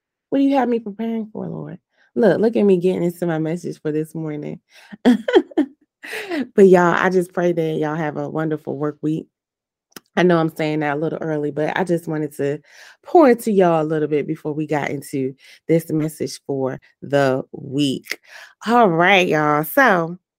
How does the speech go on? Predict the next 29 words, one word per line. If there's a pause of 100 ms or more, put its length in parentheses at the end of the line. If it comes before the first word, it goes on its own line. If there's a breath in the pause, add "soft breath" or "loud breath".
(500 loud breath)
I (220)
am
running
a
Labor
Day
special. (100)
If
y'all
didn't
know, (320)
today,
this (100)
is
Labor
Day.
If
y'all
listening
to (520 soft breath)
the,
uh,
replay, (240)
we
are
definitely (640)
in
a
holiday